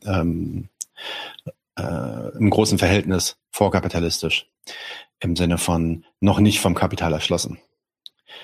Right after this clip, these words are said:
Und der Wettbewerb zwingt dann die unterschiedlichen, die, die verschiedenen kapitalistischen Mächte,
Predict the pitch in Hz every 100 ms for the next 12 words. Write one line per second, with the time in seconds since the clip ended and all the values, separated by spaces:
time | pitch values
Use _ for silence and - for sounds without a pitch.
0 | - - _ _ - 92 90 90 87 90
1 | 87 - 92 87 85 - 98 87 82 -
2 | - 107 104 95 87 82 - 87 87 -
3 | 92 82 92 95 95 90 87 - 98 87
4 | - 92 85 - - 127 - - 104 95
5 | - 95